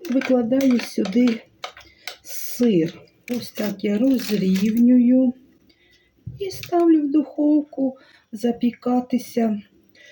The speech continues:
Не знаю, скільки хвилин. Витягла з духовки, була така гарна запіканка. Думаю, хай постоїть хвилин п'ять. Поки постояла, вона присіла. В кого таке не буває?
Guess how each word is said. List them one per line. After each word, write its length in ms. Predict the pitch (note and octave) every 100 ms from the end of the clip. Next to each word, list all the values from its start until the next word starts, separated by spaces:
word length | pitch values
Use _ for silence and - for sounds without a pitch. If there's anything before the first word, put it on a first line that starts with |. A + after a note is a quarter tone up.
| _ B3
Не 120 | B3
знаю, 440 | - G3 F3 E3+
скільки 400 | E3+ - F#3 F#3
хвилин. 440 | - G#3+ A3 C4 A#3+
Витягла 540 | C4+ C#4 B3+ A#3+ A#3+
з 60 | G#3+
духовки, 760 | A#3 - B3+ B3+ B3+ - G3+
була 400 | F#3 G3+ G#3+ G#3
така 340 | - F#3+ G#3 F#3+
гарна 540 | E3 G#3 A#3 G#3+ F#3+
запіканка. 920 | F3+ F3 F3 F3 - F3 F3+ F3+ F3 - - - - -
Думаю, 220 | G#3 G#3
хай 180 | G4+ G4
постоїть 480 | D4 - B3 G#3+ F#3
хвилин 440 | G3 F#3 E3+ E3
п'ять. 300 | - D#3 D3 _ _ - - - -
Поки 220 | C4 C4
постояла, 600 | B3 A#3 - C4 G3 F3
вона 240 | F3 E3+
присіла. 800 | E3 F3 D#3+ - - C#3+ C#3+ D#3+ - _
В 220 | - -
кого 240 | F3+ E3+
таке 360 | D3+ D3+ - D#3+
не 140 | E3
буває? 520 | - - F3 F3 F#3